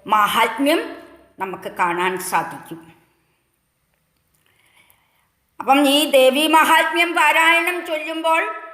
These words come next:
നമ്മുടെ ഉള്ളിൽ ദേവിയുടെ ആ പ്രഭ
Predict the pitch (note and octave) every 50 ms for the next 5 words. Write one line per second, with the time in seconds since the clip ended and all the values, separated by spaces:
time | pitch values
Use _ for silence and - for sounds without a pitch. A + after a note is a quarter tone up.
0 | - - - - - - C#4 C#4 C#4 D#4 E4 F4 F4 F4 E4+ E4+ E4 E4 F4 F4+
1 | F4+ D#4+ D#4+ D4+ D4 D4+ D4+ D#4+ F4 F4 F4+ F4 F4 F4 F4 D#4+ F4 E4+ E4 D#4+
2 | D4+ C#4+ A#3